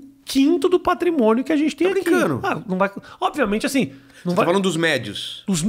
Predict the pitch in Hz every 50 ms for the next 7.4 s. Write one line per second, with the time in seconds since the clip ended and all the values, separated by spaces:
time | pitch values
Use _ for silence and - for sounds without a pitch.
0 | - - 254 214 165 160 185 185 214 269 330 320 247 269 220 170 180 165 160 -
1 | - 220 233 247 233 135 - - - _ - - - 117 131 151 156 151 147 139
2 | - 240 254 277 262 254 233 143 135 135 226 269 262 285 294 294 311 320 339 349
3 | 359 370 381 381 403 415 427 427 415 320 262 247 240 247 - 226 208 - - 202
4 | 190 175 - 185 233 269 294 339 - - 302 240 202 220 214 214 226 - - 143
5 | 185 226 240 294 349 370 370 - - - - 95 92 98 107 117 113 98 92 90
6 | 95 107 117 135 147 113 113 123 143 180 - - - 151 156 151 - - - -
7 | - - - - 143 151 156 151